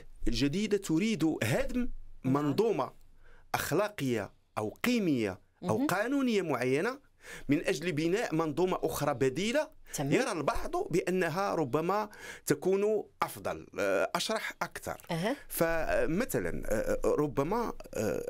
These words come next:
Speaker 1: على مستوى ال-، التقاليد الاجتماعية قد نرفض أمور تتعلق بالحريات الفردية.
Speaker 2: صحيح.
Speaker 1: قد تكون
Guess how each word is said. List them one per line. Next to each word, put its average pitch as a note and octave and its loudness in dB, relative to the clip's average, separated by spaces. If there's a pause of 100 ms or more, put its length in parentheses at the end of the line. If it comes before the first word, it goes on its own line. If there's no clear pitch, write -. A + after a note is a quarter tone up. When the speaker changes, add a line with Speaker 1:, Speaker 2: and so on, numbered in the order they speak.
(140)
Speaker 1:
على C#3+ 0
مستوى C3 0 (360)
ال-، F#2 0 (760)
التقاليد C#3+ 0 (200)
الاجتماعية B2 0 (640)
قد E3 0 (380)
نرفض C#3 2 (520)
أمور F3 4
تتعلق D#3 -2
بالحريات C#3 0
الفردية. A#2+ -2 (360)
Speaker 2:
صحيح. - -2 (960)
Speaker 1:
قد G#3+ 0
تكون C4+ 0